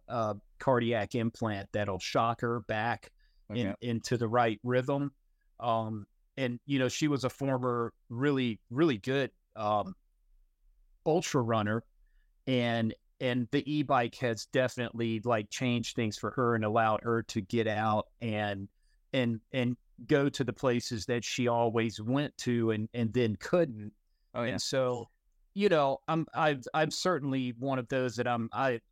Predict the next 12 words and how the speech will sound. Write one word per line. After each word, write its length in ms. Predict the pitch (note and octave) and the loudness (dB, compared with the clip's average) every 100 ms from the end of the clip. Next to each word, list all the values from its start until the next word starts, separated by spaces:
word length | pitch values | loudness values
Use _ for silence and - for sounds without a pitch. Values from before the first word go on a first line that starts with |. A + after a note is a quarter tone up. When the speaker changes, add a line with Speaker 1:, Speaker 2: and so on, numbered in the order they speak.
| - | -2
Speaker 1:
I 200 | C3 C3+ | 0 2
got 280 | C#3 A#2 | 2 2
no 160 | A#2+ A#2+ | 2 0
problem 540 | - A#2 A#2 A#2+ A2+ | 0 0 0 -2 -2
making 420 | A2 A2 - A2+ G#2 | -2 -2 -2 -2 -2
exceptions 880 | F#2+ - A2 G#2 - G#2 G2 - - | -6 -4 -2 -2 -2 -4 -4 -6 -4
for, 320 | A2+ G2+ F#2+ - _ - - | -2 -2 -4 -10 _ -20 -10
for 160 | - A#2 | -2 0
certain 420 | - B2 G#2 G#2+ | 2 2 2 -2
people 500 | - A2+ G#2+ A2 G#2+ | -4 -4 0 0 0
and 140 | G2+ F#2+ | 0 -4
stuff. 640 | - G#2 G2 F#2+ - - | -4 0 0 0 -4 -14